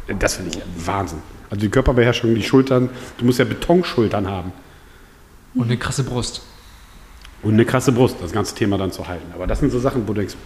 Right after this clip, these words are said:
Speaker 1: wow, mega.
Speaker 2: Ja.
Speaker 1: Ja, also, äh, wenn ihr demnächst auch Schultern dreitausend haben wollt, mittwochs nochmal Doros Gymnastikkurs.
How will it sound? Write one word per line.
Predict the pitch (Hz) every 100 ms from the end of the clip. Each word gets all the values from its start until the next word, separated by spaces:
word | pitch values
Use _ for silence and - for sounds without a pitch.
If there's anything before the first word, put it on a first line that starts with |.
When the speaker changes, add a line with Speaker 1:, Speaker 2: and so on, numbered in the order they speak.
| -
Speaker 1:
wow, | - - - - - - -
mega. | 87 87 76 - - - - - -
Speaker 2:
Ja. | 254 233 220 208 - - -
Speaker 1:
Ja, | 165 - - -
also, | 131 101
äh, | 87 - - 113 117 117 120
wenn | 139
ihr | 135
demnächst | 139 143 156
auch | 151
Schultern | 160 160
dreitausend | 139 143 143 143 139
haben | 143 135
wollt, | 139 139
mittwochs | 117 135 131 131 -
nochmal | 120 123 120 120 120 - - - - - -
Doros | 98 104 104 101 -
Gymnastikkurs. | 104 101 98 - - - -